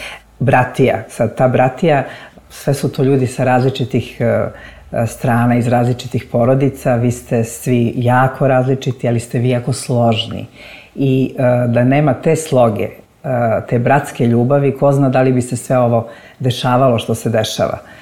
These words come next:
e, u manastiru Tumane. I kako se to ostvaruje,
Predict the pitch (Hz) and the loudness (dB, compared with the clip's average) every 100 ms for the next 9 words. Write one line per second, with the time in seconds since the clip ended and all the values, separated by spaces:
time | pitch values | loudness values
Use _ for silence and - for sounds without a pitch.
0 | - - 123 117 95 - 123 117 110 - | -20 -4 0 2 0 0 2 2 0 -2
1 | 117 107 - 85 82 - - - - - | -2 -2 -2 -4 -4 -6 -14 -20 -20 -4
2 | 127 - 180 - - 113 - 113 - - | -2 0 0 0 0 -4 0 0 0 -2
3 | - - - 117 113 104 | -4 -4 -2 0 0 -2